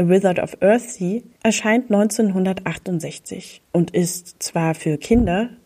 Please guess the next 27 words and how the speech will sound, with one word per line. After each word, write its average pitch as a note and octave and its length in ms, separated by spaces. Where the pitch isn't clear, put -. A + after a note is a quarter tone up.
doch A3+ 320
auch G3 240
Erwachsene G#3 560
werden D#3 240
später F#3 460
zu E3+ 240
begeisterten F3 640
Lesern F3 600
ihrer E3+ 240
Geschichten. - 760
Hier G#3+ 380
erzählt G#3 400
sie G3+ 80
die F#3+ 100
Geschichte F#3+ 460
des E3 220
jungen F#3+ 260
Magiers E3+ 600
Jed, D#3 340
der E3 260
in D#3+ 220
ferner F3+ 400
Zeit F3+ 480
auf D#3+ 160
einem D#3+ 360
Archipel F3+ 680
im, E3+ 300